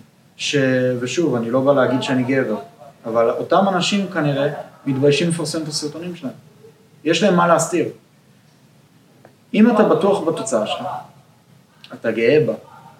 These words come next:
ובטח אם אתה מגיע למצב שאתה... מתחרה על הטופ שלוש לייצג את המדינה שלך בגיימס,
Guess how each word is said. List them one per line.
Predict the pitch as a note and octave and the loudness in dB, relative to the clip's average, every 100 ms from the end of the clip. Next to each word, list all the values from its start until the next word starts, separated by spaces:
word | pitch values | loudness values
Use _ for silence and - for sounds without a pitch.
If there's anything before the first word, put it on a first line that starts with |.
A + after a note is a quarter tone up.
| - _ _ - | -20 _ _ -10
ובטח | A2 C#3+ D#3+ D3 | -2 0 0 0
אם | D3 | -2
אתה | C#3 A#2 | -2 -4
מגיע | A#2 A2 C#3 | -4 -4 -2
למצב | C#3 A2 - D#3 D3+ | -2 -4 -4 -4 -4
שאתה... | - A#2 A2 - - _ _ _ _ _ | -4 -2 -2 -6 -20 _ _ _ _ _
מתחרה | D3 B2+ - A#2+ B2+ | -6 -6 -6 -4 0
על | D#3 | 2
הטופ | A#2+ D3+ D3+ | 2 -2 -2
שלוש | - A2+ C#3+ D3+ B2 | -2 0 2 0 -2
לייצג | G#2+ C#3+ | -4 -4
את | A2 | -6
המדינה | C#3 A2+ A2+ C3 | -4 -4 -2 -2
שלך | C3 | -4
בגיימס, | A2+ G#2+ B2+ F3+ F#3 | -6 -4 -2 -2 -6